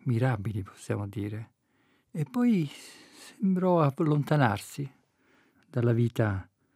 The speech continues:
di poeta, perché prese i voti, divenne un padre rosminiano. Ma questo, questo era quello che apparve, quello che appariva, perché qualche altro verso poi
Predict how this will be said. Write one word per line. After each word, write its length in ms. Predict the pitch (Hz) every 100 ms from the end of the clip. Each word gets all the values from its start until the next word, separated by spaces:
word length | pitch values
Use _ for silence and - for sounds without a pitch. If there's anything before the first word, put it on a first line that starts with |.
| _ _
di 180 | 165 131
poeta, 480 | 139 135 120 101 95
perché 600 | 101 - - 104 101 98
prese 240 | 113 101
i 80 | 117
voti, 320 | 117 139 110
divenne 340 | 104 107 107 110
un 80 | 104
padre 260 | 117 113
rosminiano. 920 | 107 113 110 117 117 110 98 104 95 _ _ _ _ _ _ _ _ _ _ _
Ma 160 | -
questo, 560 | - 180 - - 131 - _ _ _ _ _ _
questo 360 | - 151 - 110 -
era 200 | 143 127
quello 220 | 139 123
che 120 | -
apparve, 540 | - 156 131 110 117
quello 200 | 117 135
che 140 | 120 123
appariva, 640 | - 131 135 127 107 98 _ _ _ _ _ _ _ _
perché 320 | - 127 - 131
qualche 320 | 139 123 -
altro 260 | 127 -
verso 520 | 120 127 107 - 107 101
poi 320 | - 101 98